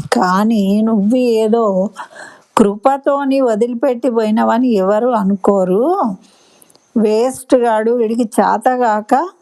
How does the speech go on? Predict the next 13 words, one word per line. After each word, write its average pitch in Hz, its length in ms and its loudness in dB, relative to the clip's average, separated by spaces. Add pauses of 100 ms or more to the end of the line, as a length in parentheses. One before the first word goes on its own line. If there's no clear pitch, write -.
(260)
యుద్ధం 214 540 2
చేసే 233 280 0
తెలివి 220 480 0
లేక 208 360 -2
పారిపోయిండు 214 920 0
మనం 202 400 0
చూసి 185 320 -2
భయపడి 190 880 0
అని 185 260 0
అనుకుంటారు. 190 1000 -2 (720)
ఎవరైనా 247 520 0
అంతే 233 340 0
కదండి, 220 560 0